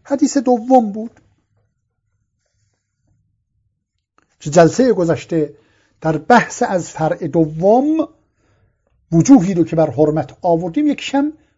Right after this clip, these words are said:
روایات متضافره بود و به این دو تا حدیث رو که از نظر سندی هم صحیح بودند اونجا مطرح کردیم. اینجا هم داشته باشید اون دو تا حدیث رو، جزء مدارک امروزمون هم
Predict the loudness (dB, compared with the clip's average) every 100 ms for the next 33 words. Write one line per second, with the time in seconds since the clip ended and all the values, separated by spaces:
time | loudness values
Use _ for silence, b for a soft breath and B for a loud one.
0 | -6 -2 0 0 -2 -6 -10 -4 -4 -2
1 | -4 -2 -2 -4 -6 -4 -4 -4 -4 -6
2 | -6 -8 -10 -6 -2 -2 b b -8 -4
3 | -4 -4 -4 -4 -2 -4 -6 -8 -10 -12
4 | _ _ _ _ _ _ _ _ _ _
5 | _ _ _ _ _ _ _ -10 -8 -6
6 | -6 -8 -8 -6 -8 -10 -8 -6 -4 -6
7 | -6 -6 -6 -6 -6 -6 -6 -8 b _
8 | 4 6 6 6 6 4 0 -2 -2 -2
9 | -8 -10 -10 -8 -8 -8 -12 -10 -6 -6
10 | -8 _ _ _ _ _ _ _ _ _
11 | _ _ _ _ _ _ _ _ -4 0
12 | 0 -2 0 2 2 2 0 -2 4 6
13 | 8 8 8 8 8 6 4 4 0